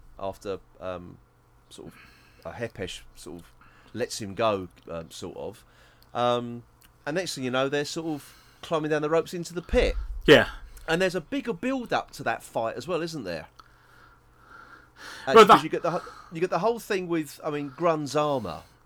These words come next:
Speaker 1: I mean, that's
Speaker 2: Yeah.
Speaker 1: another thing the T V version, that neither of them, I mean, the Doctor doesn't wear armour in the book either 'cause he, he says it will slow him down.
Speaker 2: But which makes
Speaker 1: Um,
Speaker 2: a lot of sense, that if he tries to fight Grun on Grun's, on Grun's terms,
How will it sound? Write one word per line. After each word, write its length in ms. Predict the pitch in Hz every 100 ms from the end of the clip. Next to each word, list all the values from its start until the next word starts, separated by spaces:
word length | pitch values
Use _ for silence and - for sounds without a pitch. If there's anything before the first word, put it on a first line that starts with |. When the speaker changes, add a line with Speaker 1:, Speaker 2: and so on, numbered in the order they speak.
| _
Speaker 1:
I 40 | 147
mean, 120 | 156
that's 160 | 135 110
Speaker 2:
Yeah. 140 | 185
Speaker 1:
another 100 | 170
thing 200 | - 117
the 60 | 107
T 140 | 113
V 60 | 101
version, 220 | 101 110
that 60 | 123
neither 360 | 147 185 147
of 60 | 131
them, 100 | 117
I 40 |
mean, 120 | 123 123
the 60 |
Doctor 240 | 170 147 123
doesn't 140 | 110
wear 220 | 117 117
armour 220 | 101 101
in 60 | 98
the 60 | 92
book 220 | 98 120
either 140 | 110
'cause 120 | 95
he, 120 | 107 101 110
he 60 | 110
says 200 | 107 98
it 40 | 92
will 80 |
slow 260 | - 127 101
him 120 | 92
down. 360 | 120 107 73 - - -
Speaker 2:
But 200 | 196 180
which 260 | 240 202 214
makes 260 | 247 247
Speaker 1:
Um, 100 | 208
Speaker 2:
a 20 |
lot 100 | 208 175
of 80 |
sense, 440 | - 254 120 - - - - -
that 140 | 170 160
if 100 | 156
he 80 | 175
tries 320 | - 214 202
to 80 | 175
fight 280 | - 156 -
Grun 260 | 151 151 139
on 160 | 135
Grun's, 420 | 139 147 139 131 -
on 240 | 147 147 - -
Grun's 320 | 139 135 -
terms, 580 | - 156 90 - -